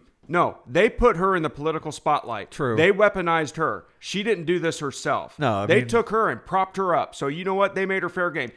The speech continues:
Speaker 1: You know, Barron Trump is fair game. Kids of other people's, uh, political, they're fair game. So she's fair game too. Sorry.
Speaker 2: I'll agree with that. My, my point is,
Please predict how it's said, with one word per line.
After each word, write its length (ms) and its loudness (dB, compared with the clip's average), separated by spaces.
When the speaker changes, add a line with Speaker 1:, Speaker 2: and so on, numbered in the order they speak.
Speaker 1:
You 120 -4
know, 100 0
Barron 400 2
Trump 320 -2
is 100 -4
fair 300 -2
game. 340 -8
Kids 240 2
of 100 0
other 220 2
people's, 540 -4
uh, 180 0
political, 580 -6
they're 180 2
fair 200 -2
game. 320 -4
So 500 -2
she's 180 -8
fair 200 0
game 200 -4
too. 220 -6
Sorry. 400 2
Speaker 2:
I'll 140 4
agree 160 4
with 100 0
that. 240 -6
My, 240 6
my 120 -2
point 300 0
is, 300 2